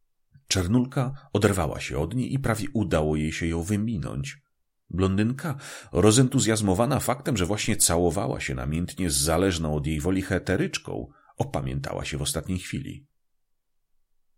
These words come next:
Zatrzymała zdobycz stanowczym gestem, by następnie głosem ochrypłym z ekscytacji zapewnić ją. „Spokojnie, kochanie, tylko spokojnie.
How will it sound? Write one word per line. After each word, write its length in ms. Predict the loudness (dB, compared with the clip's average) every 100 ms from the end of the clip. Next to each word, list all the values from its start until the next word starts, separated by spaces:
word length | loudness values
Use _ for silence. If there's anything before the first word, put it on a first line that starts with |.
| -10
Zatrzymała 640 | -2 0 0 -2 -2 -4 -4
zdobycz 340 | -4 -2 -2
stanowczym 460 | -2 -4 -4 -6 -4
gestem, 380 | -4 -4 -6 -8 -12 -18 -4
by 80 | 2
następnie 500 | 2 2 -2 -4 -4
głosem 420 | -2 -2 0 2
ochrypłym 520 | 0 2 2 2 -4 -4
z 80 |
ekscytacji 600 | -4 -2 -4 -4 -4 -2
zapewnić 760 | -2 -2 -2 -8 -8 -10 -8 -6
ją. 320 | -6 -10 -14 _ _ _ _ _ _ -20 -18 -18 -18 -10
„Spokojnie, 1120 | -10 -8 -10 -10 -8 -6 -6 -6 -10 -10 -10
kochanie, 760 | -8 -8 -6 -6 -4 -6 -8 -14 _
tylko 600 | 0 2 2 -2 -10 -8
spokojnie. 1040 | -8 -8 -8 -6 -4 -4 -6 -8 -12 -14